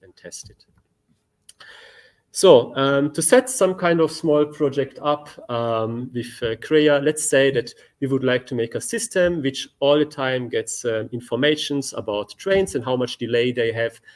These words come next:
every station they come in, um, just as a small example. So we just set up some kind of proto file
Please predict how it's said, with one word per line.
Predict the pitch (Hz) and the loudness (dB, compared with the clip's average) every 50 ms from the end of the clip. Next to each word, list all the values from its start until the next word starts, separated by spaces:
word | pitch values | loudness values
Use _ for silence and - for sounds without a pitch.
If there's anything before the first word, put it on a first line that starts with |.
| _ _ _ - | _ _ _ -4
every | 127 127 117 123 | -4 -4 -2 -4
station | 120 - - 123 110 117 - - 120 107 | -6 -6 -4 -2 -2 -2 -2 -6 -8 -6
they | 107 104 110 | -4 -4 -6
come | 107 - 113 110 135 | -6 -8 -6 -2 0
in, | 160 170 180 165 - _ _ _ _ _ _ _ - | 0 0 -2 -4 -8 _ _ _ _ _ _ _ -8
um, | 113 113 113 113 113 113 107 | -4 -2 -2 -2 -4 -4 -4
just | - 123 117 - - | -2 -2 -2 -2 -6
as | 107 | -10
a | 101 98 | -12 -12
small | - - 107 98 98 98 | -12 -10 -8 -8 -6 -4
example. | - 104 110 - 127 123 123 127 - 127 120 | -2 -2 -2 -2 -2 -4 -4 -6 -8 -12 -12
So | 120 - 120 110 107 110 110 | -12 -8 -6 -6 -6 -6 -6
we | 139 | -6
just | 143 139 127 - - | -4 -4 -6 -4 -4
set | - 120 - - | -6 -4 -4 -6
up | 120 - | -10 -10
some | - - 127 117 | -10 -10 -10 -10
kind | 110 - 120 110 104 | -10 -10 -10 -10 -10
of | 107 _ - | -10 _ -6
proto | - 190 180 - 165 | -6 -4 -4 -4 -6
file | - - 156 147 139 135 139 | -6 -4 -2 0 2 2 0